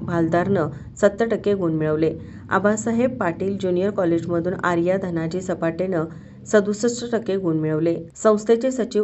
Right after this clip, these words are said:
अमोल कुमार पाटील, राजलक्ष्मी पाटील, संचालिका आकांक्षा पाटील, वृषाली मगदूम, प्राचार्य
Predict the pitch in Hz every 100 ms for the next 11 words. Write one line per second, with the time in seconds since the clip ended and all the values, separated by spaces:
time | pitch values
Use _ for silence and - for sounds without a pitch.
0 | - 185 190 196 196 185 185 165 165 190
1 | 160 160 160 180 175 175 185 180 165 175
2 | 196 190 165 190 202 226 208 165 170 180
3 | 170 170 175 180 160 165 165 185 180 180
4 | 175 180 170 143 - - - 208 196 196
5 | 190 196 214